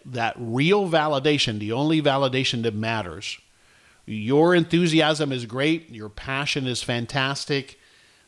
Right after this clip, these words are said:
The fact that your mom and your uncle and your brother think it's a great idea and your friends say, "Go for it." The reality is, at the end of the day,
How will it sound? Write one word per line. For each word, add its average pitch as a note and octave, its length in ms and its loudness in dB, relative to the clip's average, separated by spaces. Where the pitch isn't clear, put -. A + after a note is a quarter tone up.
The G#2 80 -6
fact C3 340 0
that B2+ 220 -6
your A#2+ 100 -4
mom B2+ 380 0
and A#2+ 100 -2
your A2 160 -2
uncle B2+ 300 0
and A2+ 100 -2
your G#2+ 100 -2
brother B2 280 0
think B2 240 -4
it's A2 140 -4
a A2+ 40 -4
great B2 300 0
idea A#2+ 480 0
and A2 100 -2
your G#2 100 -4
friends A#2+ 380 0
say, A2+ 240 0
"Go A2+ 260 -2
for C3 220 0
it." C3 220 2
The A#2+ 100 -2
reality E3+ 580 4
is, C3+ 140 2
at A2 100 0
the A#2+ 100 0
end F3 100 2
of A#3+ 60 -4
the F3+ 80 4
day, A#2+ 400 0